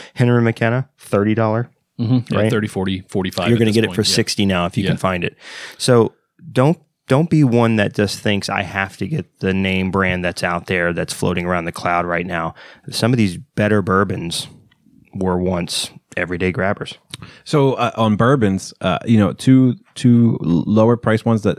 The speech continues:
Speaker 3: uh, come to mind f-, as a go-to. Uh, one is Knob Creek. Knob Creek's is always, uh, I, I feel, is a good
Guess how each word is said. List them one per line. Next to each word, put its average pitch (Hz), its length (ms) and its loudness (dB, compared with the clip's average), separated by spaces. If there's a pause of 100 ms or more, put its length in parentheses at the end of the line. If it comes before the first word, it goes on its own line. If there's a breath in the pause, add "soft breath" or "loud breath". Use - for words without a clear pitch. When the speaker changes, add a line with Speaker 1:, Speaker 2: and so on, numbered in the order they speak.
Speaker 3:
uh, 90 280 -4
come 113 200 0
to 104 60 0
mind 101 300 0
f-, - 160 -18
as 95 100 -4
a 98 60 -2
go-to. 107 460 0 (640 loud breath)
Uh, 85 340 0 (100)
one 107 360 2
is 110 400 2
Knob 104 300 0
Creek. 98 380 0 (800 loud breath)
Knob 107 200 0
Creek's 110 280 0
is 101 60 -2
always, 98 360 2
uh, 69 480 -4 (380)
I, 101 80 -2
I 98 40 0
feel, 98 280 4
is 92 100 2
a 92 60 0
good 90 360 -2